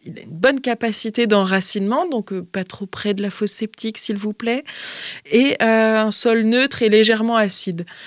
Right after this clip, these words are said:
Donc vous allez, euh, comme d'habitude, creuser un trou de deux fois la taille de la motte et puis y intégrer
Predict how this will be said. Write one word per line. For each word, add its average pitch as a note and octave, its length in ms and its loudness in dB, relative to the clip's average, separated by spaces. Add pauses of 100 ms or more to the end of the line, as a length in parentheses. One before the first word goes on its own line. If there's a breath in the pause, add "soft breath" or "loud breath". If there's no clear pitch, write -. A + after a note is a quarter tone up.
(220 loud breath)
Donc F#3+ 160 0
vous G3+ 160 4
allez, G#3+ 500 6
euh, F3+ 240 -2
comme F#3 240 -2
d'habitude, G3+ 720 -2
creuser A3+ 840 0 (140)
un F#3 160 -6
trou G3 420 -8
de F#3 240 -4
deux F#3 220 -2
fois F#3 260 -6
la E3+ 160 -4
taille F3+ 240 -4
de F#3+ 80 -2
la G3 160 4
motte D4 400 2
et A3+ 180 2
puis C4+ 300 -4
y A3+ 80 -2
intégrer G#3+ 560 0